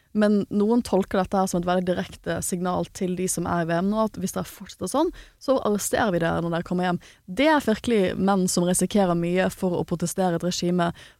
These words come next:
eh, et, deres eget regimes behandling av kvinner. Den, de kvinneprotestene som skjer i Iran nå, som vi har hatt. Og det er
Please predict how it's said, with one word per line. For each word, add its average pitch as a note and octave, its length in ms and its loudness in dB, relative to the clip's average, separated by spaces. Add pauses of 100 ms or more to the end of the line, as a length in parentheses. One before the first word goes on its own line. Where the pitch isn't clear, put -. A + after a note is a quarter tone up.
(680)
eh, F3 180 4
et, F#3 220 2
deres G3 260 2
eget G3 240 2
regimes F#3+ 380 2
behandling F#3+ 300 2
av F#3+ 120 0
kvinner. A3 400 2 (260)
Den, G3+ 220 4
de G3 240 4
kvinneprotestene F#3+ 640 0
som F3+ 100 2
skjer F3+ 220 2
i - 60 2
Iran F3+ 160 2
nå, E3 100 -2
som F3 120 0
vi F3 40 2
har F3+ 80 4
hatt. F3 100 -2 (280)
Og - 80 -2
det C#4 100 6
er A#3+ 320 6